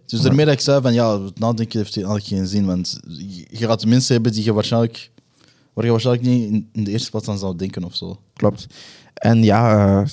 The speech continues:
Speaker 2: de oudste in de reeks is dan uiteindelijk, eh, Zinogalo, hè.
Speaker 1: Mhm.
Speaker 2: Onze draar, hè.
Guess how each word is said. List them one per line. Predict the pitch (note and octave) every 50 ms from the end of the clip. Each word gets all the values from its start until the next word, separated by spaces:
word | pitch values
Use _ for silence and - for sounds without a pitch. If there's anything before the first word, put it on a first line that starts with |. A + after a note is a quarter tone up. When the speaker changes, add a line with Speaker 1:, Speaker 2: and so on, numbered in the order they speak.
| - - - _ _
Speaker 2:
de | - G#2+ G#2
oudste | - - F#2 G2+ - - - A2+
in | A2
de | G2+ F#2+
reeks | G2 G2+ G2+ -
is | G#2+ G#2+
dan | A2+ G2 F#2+
uiteindelijk, | F2+ - - - F#2 F#2+ - -
eh, | - - - - - D#3+ - _ _ _ _
Zinogalo, | - - G#2+ G#2 F#2+ G2+ G2 G2+ C3
hè. | B2 D3 - _
Speaker 1:
Mhm. | _ G2+ G2 G2 F#2+ F#2+ G#2 -
Speaker 2:
Onze | A#2 A2 G#2
draar, | G#2+ G#2 F#2 F#2 G2 G2+
hè. | A2